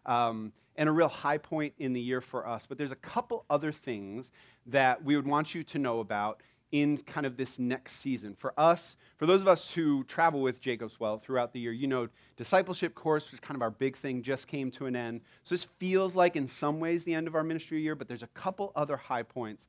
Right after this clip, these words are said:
that we really wanted to highlight today. The first of which is Baptism Bash,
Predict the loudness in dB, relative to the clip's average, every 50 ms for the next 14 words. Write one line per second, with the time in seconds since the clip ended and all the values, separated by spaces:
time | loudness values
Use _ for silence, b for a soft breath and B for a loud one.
0 | b b b b b b 0 0 2 2 0 2 2 2 0 0 0 -2 -2 -4
1 | -6 -8 -12 -10 -6 -4 -2 -2 -2 -2 -4 -8 -12 -12 -6 -6 -4 -4 -6 -8
2 | -8 -2 2 2 2 2 0 -2 0 0 0 0 0 -4 b b b b b -4
3 | -4 -4 -4 0 4 4 4 4 2 -2 -4 -2 -2 0 -2 -2 -2 0 2 2
4 | 2 0 -2 -8 -12 -14 -16 -16